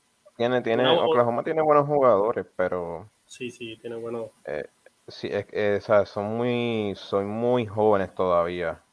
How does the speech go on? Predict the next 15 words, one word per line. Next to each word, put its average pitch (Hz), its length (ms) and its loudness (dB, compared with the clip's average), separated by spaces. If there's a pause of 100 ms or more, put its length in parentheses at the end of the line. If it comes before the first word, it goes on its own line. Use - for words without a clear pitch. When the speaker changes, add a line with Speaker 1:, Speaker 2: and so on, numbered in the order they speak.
(280)
Speaker 1:
que - 80 -12
les 85 120 -8
falta 87 320 -2
bastante, 98 480 0
y 92 40 -2
Kevin 92 280 -2
Durant, 92 520 -2 (160)
con 95 140 0
lo 92 140 2
desesperado 92 600 0
que 101 280 2
es, 104 80 -6 (1600)
Speaker 2:
Ya, 160 180 0
lo 127 120 -6
Speaker 1:
eh, - 80 -2